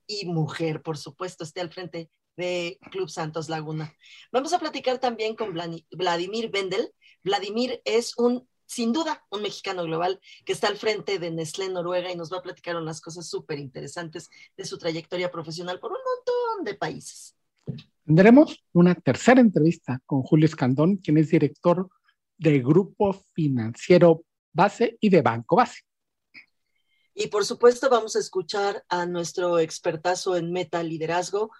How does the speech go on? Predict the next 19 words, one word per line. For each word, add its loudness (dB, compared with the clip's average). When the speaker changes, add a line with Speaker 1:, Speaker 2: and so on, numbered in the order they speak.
Speaker 1:
Roberto -2
Mourey. -4
Él 6
nos 0
va -2
a -4
presentar -4
dos 2
principios -8
necesarios -4
para -4
construir -8
y -4
fortalecer -8
una 0
mentalidad -2
de 0
alto -2
crecimiento. -14